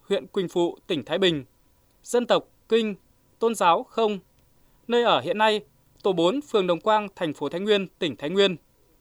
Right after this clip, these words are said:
Nghề nghiệp, chức vụ, công chức, Ủy viên Ban Chấp hành Đảng bộ thành phố Thái Nguyên, Trưởng phòng Tài nguyên Môi trường thành phố Thái Nguyên, tỉnh Thái Nguyên. Nơi làm việc, Phòng Tài nguyên Môi trường thành phố Thái Nguyên, tỉnh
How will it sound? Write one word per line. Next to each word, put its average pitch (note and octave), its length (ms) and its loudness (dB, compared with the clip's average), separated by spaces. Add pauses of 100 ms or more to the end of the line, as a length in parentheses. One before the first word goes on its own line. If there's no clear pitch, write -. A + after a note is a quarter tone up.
(540)
Nghề G#3 140 0
nghiệp, G3 200 2
chức C#4+ 160 -6
vụ, A3+ 240 0 (440)
công B3 160 2
chức, D#4+ 180 -4 (200)
Ủy F#3+ 160 -2
viên A3+ 260 -2
Ban A3+ 180 0
Chấp C#4+ 160 -2
hành E3+ 200 -2
Đảng C3+ 160 -2
bộ D#3+ 220 2
thành D3+ 180 -6
phố - 160 -6
Thái F3+ 120 -6
Nguyên, G#3 260 2 (340)
Trưởng F#3 200 0
phòng F#3 200 2
Tài F3+ 120 0
nguyên A#3 180 -2
Môi A3 120 2
trường E3+ 380 2
thành D3+ 180 -2
phố C#3+ 140 -6
Thái F3 120 -4
Nguyên, G3 260 2 (180)
tỉnh C#3 200 -2
Thái C#3+ 140 -6
Nguyên. F#3+ 240 2 (840)
Nơi A#3+ 120 6
làm G#3+ 160 2
việc, E3 240 2 (240)
Phòng G3+ 160 -2
Tài G3+ 140 2
nguyên A#3+ 220 0
Môi A#3 120 2
trường D#3+ 320 2
thành D#3 200 -6
phố D3 140 -6
Thái F3+ 120 -6
Nguyên, G#3 280 0 (140)
tỉnh C#3+ 160 -2